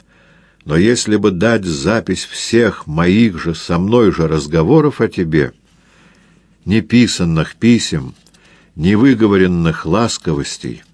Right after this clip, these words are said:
то мои собрания сочинений сразу бы вспухли втрое, и все сплошной лирикой".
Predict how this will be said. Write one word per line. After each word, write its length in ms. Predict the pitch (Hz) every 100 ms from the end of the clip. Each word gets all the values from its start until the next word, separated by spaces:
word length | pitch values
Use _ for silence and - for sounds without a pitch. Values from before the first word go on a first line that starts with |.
| _ _ _ _ _ _
то 140 | 80 78
мои 420 | 87 107 113 104
собрания 640 | - 90 85 107 101 95
сочинений 800 | 90 90 82 90 104 131 127 120
сразу 600 | 107 - - 101 113 107
бы 100 | 98
вспухли 640 | 98 - - 107 113 - 92
втрое, 800 | - - 92 82 139 156 156 151 - _ _ _ _ _ -
и 180 | 76
все 380 | - - - 131
сплошной 680 | - - 85 - - 87 87
лирикой". 560 | 71 67 65 - 64